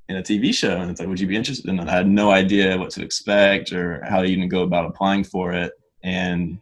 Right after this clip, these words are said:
showed me how to do it. I got hired, and then I basically went from there. I started getting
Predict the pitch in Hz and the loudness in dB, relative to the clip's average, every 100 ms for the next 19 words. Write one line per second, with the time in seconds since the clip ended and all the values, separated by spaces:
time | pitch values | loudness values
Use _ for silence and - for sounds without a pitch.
0 | - - 98 98 95 95 98 117 120 - | -12 -2 0 2 2 2 2 2 2 0
1 | - - - - _ - 95 - 110 110 | -6 -20 -20 -20 _ -2 0 2 6 8
2 | 107 104 104 92 95 95 95 92 90 - | 8 6 4 2 2 2 2 0 -2 -10
3 | _ _ _ _ 95 95 101 - 104 98 | _ _ _ _ 0 4 4 2 2 2
4 | 98 101 95 92 110 90 - 92 - 95 | 0 0 0 2 2 -2 -6 -6 -4 -2
5 | 92 92 87 95 90 92 87 87 | -2 -4 -4 -4 -2 -2 -4 -8